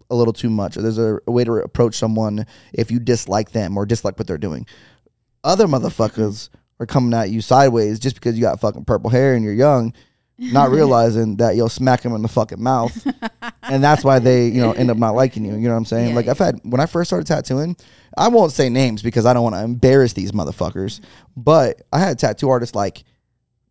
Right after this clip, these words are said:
Speaker 1: trying to punk me. Like, you know what I mean? Like,
Speaker 2: Cool. I'm just
Speaker 1: nah.
Speaker 2: kidding. <laughs> No, just say
Speaker 1: Nah.
Speaker 2: it. Just say
Speaker 1: That's
Speaker 2: it.
Speaker 1: just drama,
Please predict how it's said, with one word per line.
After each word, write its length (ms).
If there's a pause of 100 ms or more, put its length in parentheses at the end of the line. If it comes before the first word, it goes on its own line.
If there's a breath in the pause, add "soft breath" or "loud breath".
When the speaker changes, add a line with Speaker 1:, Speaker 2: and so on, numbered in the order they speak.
Speaker 1:
trying 300
to 80
punk 280
me. 300 (240)
Like, 260
you 120
know 40
what 40
I 20
mean? 220
Like, 240 (120)
Speaker 2:
Cool. 320 (140)
I'm 80
just 140
Speaker 1:
nah. 800
Speaker 2:
kidding. 300
<laughs> 0
No, 120
just 400
say 60
Speaker 1:
Nah. 280
Speaker 2:
it. 120
Just 240
say 60
Speaker 1:
That's 180
Speaker 2:
it. 80
Speaker 1:
just 140
drama, 340